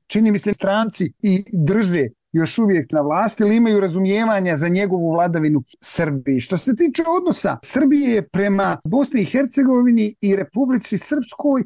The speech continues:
ja više nisam siguran šta je tu stvarno iskren odnos, a šta nije. Sjetimo se izjava Aleksandra Vulina o srpskom svetu i onda postavlja se prosto pitanje da li je to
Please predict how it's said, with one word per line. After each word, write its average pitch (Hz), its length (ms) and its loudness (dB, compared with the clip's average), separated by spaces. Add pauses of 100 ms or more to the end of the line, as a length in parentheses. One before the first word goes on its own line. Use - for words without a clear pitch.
(280)
ja 262 440 2
više 226 320 0
nisam 226 400 2
siguran 202 460 2
šta 240 260 -2
je 175 120 -2
tu 220 180 0 (100)
stvarno 214 480 0
iskren 147 440 0
odnos, 202 480 0
a 156 140 -2
šta 233 300 0
nije. 190 400 2 (160)
Sjetimo 247 600 0
se 180 280 -2 (240)
izjava 180 680 0 (280)
Aleksandra 165 640 -2
Vulina 160 460 2
o 147 40 0
srpskom 151 500 -4
svetu 143 580 -2
i 143 80 0
onda 226 380 0
postavlja 240 360 0
se 202 160 -4
prosto 233 340 -2
pitanje 180 540 0 (100)
da 196 220 -2
li 214 140 0
je 196 200 -2
to 190 340 0